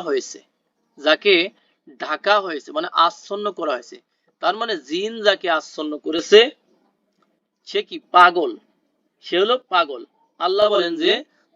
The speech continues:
তোমাদের সাথী মোটেও কি নন, পাগল নন। দেখেন আমরা বলছিলাম যে প্যাসিভ পার্টিসিপল, এখানে লেখা আছে প্যাসিভ পার্টি-, আমরা তোমাদের সাথী মোটেও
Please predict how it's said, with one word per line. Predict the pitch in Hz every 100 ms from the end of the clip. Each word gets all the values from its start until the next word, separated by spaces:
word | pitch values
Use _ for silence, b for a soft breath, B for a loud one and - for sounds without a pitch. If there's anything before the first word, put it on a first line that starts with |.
| -
তোমাদের | - 180 214 233 -
সাথী | 170 160 - 175 247 _ _ _ _ 156
মোটেও | 311 - 214
কি | 254 247
নন, | 180 110 _ _ _ _
পাগল | 165 156 165 185 151
নন। | 120 - _ _ _ _
দেখেন | 156 196 208
আমরা | 180 170
বলছিলাম | 165 165 180 202
যে | 214 -
প্যাসিভ | 180 - - -
পার্টিসিপল, | 180 165 175 - - - 156
এখানে | 170 185 156
লেখা | 147 170
আছে | 170 - - _ _ _ _ -
প্যাসিভ | 160 - 220 -
পার্টি-, | 165 160
আমরা | 196 202
তোমাদের | 165 165 165
সাথী | 160 165 156
মোটেও | 151 147 196